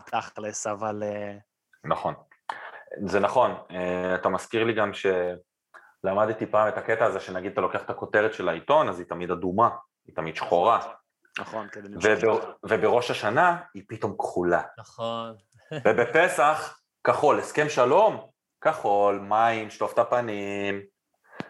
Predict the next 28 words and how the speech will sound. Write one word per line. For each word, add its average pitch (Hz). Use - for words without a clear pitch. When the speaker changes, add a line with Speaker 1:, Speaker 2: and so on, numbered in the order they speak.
Speaker 2:
תירגע, 104
חוץ 131
מזה, 135
אדום, 92
אדום, 82
שחור, 82
שחור, 80
אדום, 82
אדום, 82
שחור, 80
שחור. 92
ו-, 90
אבל 104
אני 104
יכול, 147
אני 113
יכול 160
כן 151
להגיד 127
לכם, 117
זאת -
אומרת, 110
מה 131
שאתה 131
אמרת, 127
דניאל, 117
זה 98
נכון, 107